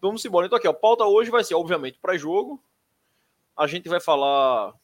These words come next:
aí dentro do pré-jogo já entra Eduardo, Filipinho, Thierry, novidades aí.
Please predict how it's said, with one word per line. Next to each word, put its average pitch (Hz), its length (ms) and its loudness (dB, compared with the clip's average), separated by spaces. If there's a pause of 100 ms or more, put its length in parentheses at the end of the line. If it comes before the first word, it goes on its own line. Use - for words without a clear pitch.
(120)
aí 127 260 -10
dentro 175 260 -6
do 180 60 -6
pré-jogo 135 440 -2
já 151 160 -4
entra 131 200 -6
Eduardo, 214 440 -2
Filipinho, 180 500 -12
Thierry, 170 440 -4
novidades 147 440 -4
aí. 170 340 -10